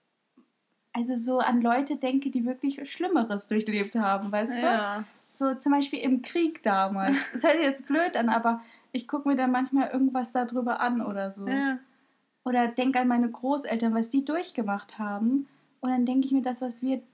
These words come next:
Speaker 1: gerade durchleben, das ist ja gar nicht so schlimm.
Speaker 2: Ja.
Speaker 1: So ka-, so meine größte Angst auf der ganzen Welt ist, dass jemand, den ich liebe, der stirbt zum Beispiel.
Speaker 2: Mhm.
Speaker 1: Das ist für mich das Schlimmste, was,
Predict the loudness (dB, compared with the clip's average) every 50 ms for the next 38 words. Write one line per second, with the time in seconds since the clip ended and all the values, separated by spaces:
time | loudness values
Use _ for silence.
0 | _ -16 -8 -2 -2 0 0 0 0 -2 -2 -2 -2 -2 0 2 2 0 0 -6
1 | -8 -6 -6 -6 -6 -4 -4 -2 -2 -2 -4 -6 -8 -8 -8 -6 -4 -2 -2 -2
2 | -2 -4 -6 -4 -2 -2 0 0 -2 -2 -4 -6 -8 -10 -14 _ _ _ -4 -2
3 | -2 -2 0 0 0 0 -2 -4 _ _ _ _ _ _ -10 -6 -2 -2 0 2
4 | 4 6 6 6 8 6 6 4 4 2 2 2 2 2 2 2 2 2 2 2
5 | 2 0 2 2 0 2 4 4 4 4 2 0 0 2 2 2 2 2 0 -2
6 | -4 -4 -4 -6 -12 -14 -18 -20 _ _ _ _ _ _ _ -2 0 0 0 0
7 | -2 -6 -8 -10 -14 _ _ _ -4 -2 0 2 2 4 4 4 4 4 2 2
8 | 2 0 -2 -2 0 2 2 4 2 2 2 2 2 2 2 0 -2 -6 -8 -8
9 | -6 -6 -6 -6 -8 -10 _ -20 -16 -12 -12 -12 -10 -8 -6 -4 -2 -2 0 0
10 | -2 -2 0 2 4 4 2 2 -2 -4 -6 -6 -10 _ -16 -14 -8 -4 0 0
11 | 2 2 2 0 -2 -4 -6 -6 -6 -8 -10 -12 -14 -18